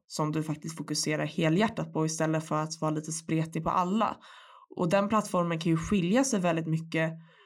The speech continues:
Om du kanske är business to business, då är LinkedIn mycket bättre för dig. Men om du är,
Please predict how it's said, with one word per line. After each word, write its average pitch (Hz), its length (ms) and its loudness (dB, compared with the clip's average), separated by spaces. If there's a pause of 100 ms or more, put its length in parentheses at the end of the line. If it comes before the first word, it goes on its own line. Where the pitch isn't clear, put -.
(180)
Om 190 160 0
du 185 100 2
kanske 220 240 2
är 185 40 2
business 185 380 0
to 170 80 -2
business, 202 720 0
då 190 260 2
är 190 260 2
LinkedIn 202 540 2
mycket 170 260 0
bättre 160 320 0
för 160 120 -2
dig. 160 260 2
Men 165 220 2
om 165 160 2
du 165 240 4
är, 165 260 4